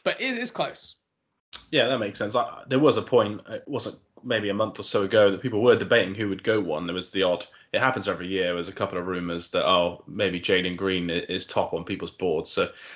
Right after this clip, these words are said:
Speaker 2: I think the whole N B A has Cade pretty much one, but I agree. I think that more people have Jalen Green closer than what I think the average fan would realise. Uh, I think Jalen Green's good.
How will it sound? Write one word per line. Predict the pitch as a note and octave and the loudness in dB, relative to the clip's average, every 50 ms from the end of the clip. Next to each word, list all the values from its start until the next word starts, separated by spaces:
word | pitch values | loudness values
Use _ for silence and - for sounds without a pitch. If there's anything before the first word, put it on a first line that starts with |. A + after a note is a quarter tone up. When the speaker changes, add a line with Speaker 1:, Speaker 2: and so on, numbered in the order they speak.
| - - - | -12 -2 0
Speaker 2:
I | A2+ A2 | 2 4
think | C#3+ C#3+ A#2+ | 4 2 2
the | A#2+ | 4
whole | G#2+ B2+ B2+ B2 A2+ | 6 6 8 8 8
N | A2 G#2+ | 6 4
B | A2 A2 A2 | 2 4 4
A | A2 A2 | 4 4
has | A2 G#2+ G#2 - | 4 2 0 -2
Cade | - - B2+ A2+ A2 A2 A2 - _ _ _ _ _ _ | -4 -2 0 0 0 0 -6 -8 _ _ _ _ _ _
pretty | - B2+ A#2 | -4 -2 0
much | A#2 A2+ A2+ - - | 0 -2 -2 -2 -2
one, | A#2+ B2 B2+ C3+ B2+ | 0 0 2 2 2
but | - | 2
I | F2+ G2+ | 2 2
agree. | G2+ G2 G2+ A2 G#2 F#2+ | 2 0 2 2 2 2
I | F#2 | 2
think | G#2+ A2 - | 0 -4 -8
that | - - | -8 -6
more | G#2+ G#2+ G#2 G2+ | -2 -2 -2 -2
people | - A2 G#2 G2+ G2+ F#2 F2+ | -2 -4 -4 -2 -2 -2 0
have | F#2 F#2+ F#2 F2+ F#2 F#2 | 2 2 0 0 -2 0
Jalen | - G#2 F#2+ F#2 F#2 | 2 2 2 2 0
Green | F2 G2 F#2 F2+ F2 | -2 -4 -4 -4 -6
closer | - - G#2+ G2+ F#2+ F#2 - - F2+ F2 | -6 0 2 2 2 0 0 -2 -2 0
than | E2+ F2 F2 F2+ | 0 -2 -4 -4
what | F2+ D#2 D#2 | -4 -2 -2
I | F2+ | -4
think | F2+ - F#2+ - F2 | -4 -6 -8 -4 -2
the | F#2 F#2 | 0 0
average | F2+ F2+ F2 - F2+ E2+ - | 2 0 -2 -2 -6 -8 -6
fan | - - F#2+ F2+ F2+ F2+ | -2 0 2 2 2 -2
would | F2+ F2+ F2 | -4 -6 -2
realise. | F#2 F#2 F#2+ F#2+ F#2+ G#2+ A2+ A2+ - - - - - - - - _ - - | 0 2 4 4 4 2 2 0 -6 -10 -14 -20 -20 -20 -20 -20 _ -6 -2
Uh, | G2+ G2+ G2 G2 - - | 2 4 4 4 2 4
I | B2 C#3+ | 2 4
think | - G#3+ F#3 | 4 4 4
Jalen | D#3 E3+ D3 C3 A#2 | 6 4 4 4 2
Green's | B2 C3 A#2+ A2 A2+ | 0 -2 -4 -4 -4
good. | - B2 A#2+ A#2 | 0 2 2 2